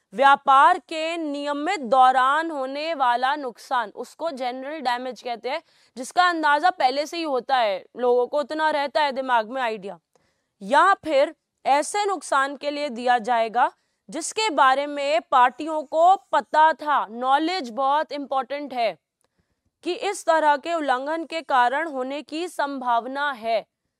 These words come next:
अब जाहिर सी बात है, वो जनरल था, यो-, तो ये स्पेशल डैमेजेस होगा। अब आगे देखें, चुनौती वास्तविक हानि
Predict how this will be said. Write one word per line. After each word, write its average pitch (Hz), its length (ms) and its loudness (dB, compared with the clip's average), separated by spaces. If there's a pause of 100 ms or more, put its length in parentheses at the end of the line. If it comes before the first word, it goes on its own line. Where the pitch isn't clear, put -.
(140)
अब 240 180 2 (300)
जाहिर 247 280 4
सी 339 160 -8
बात 302 280 4
है, 320 60 2
वो 294 140 0
जनरल 294 420 -6
था, 294 180 -2
यो-, 240 320 -4
तो 262 80 -6
ये 240 120 -2
स्पेशल 277 400 -4
डैमेजेस 277 500 -4
होगा। 269 260 -6 (1120)
अब 254 140 6
आगे 247 300 6
देखें, 247 320 -6 (1400)
चुनौती 294 640 -2
वास्तविक 294 720 2
हानि 254 440 -4